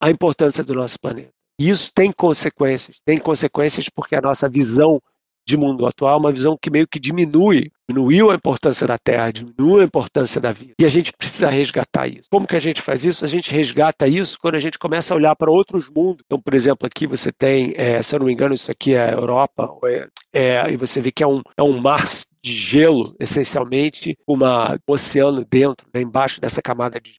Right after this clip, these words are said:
dois quilômetros de espessura, você tem um oceano. Quando você começa a olhar pra esses outros mundos, você olha pra Marte, é um deserto gelado, você olha pra Vênus, é um inferno total, né?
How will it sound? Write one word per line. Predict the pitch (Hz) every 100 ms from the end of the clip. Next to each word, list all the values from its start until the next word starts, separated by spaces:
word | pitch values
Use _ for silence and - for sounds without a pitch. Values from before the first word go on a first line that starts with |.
| 127
dois | 113 131 131
quilômetros | - 127 127 120
de | 127
espessura, | 120 - 127 147 147
você | 151 -
tem | 160
um | 147
oceano. | 131 - 131 160
Quando | 156 185
você | -
começa | - 156 165
a | 185
olhar | 156
pra | -
esses | 139 -
outros | 147 -
mundos, | 127 135 135
você | -
olha | 131 143
pra | - 127
Marte, | 131 143 131 - - _
é | 127
um |
deserto | 123 120 110 120 - 123
gelado, | - 113 110 113 110
você | 110 127
olha | 139 135
pra | 127
Vênus, | 110 127 143 127 113
é |
um | 123
inferno | 117 - 135 127
total, | - 123 - 127 113
né? | 123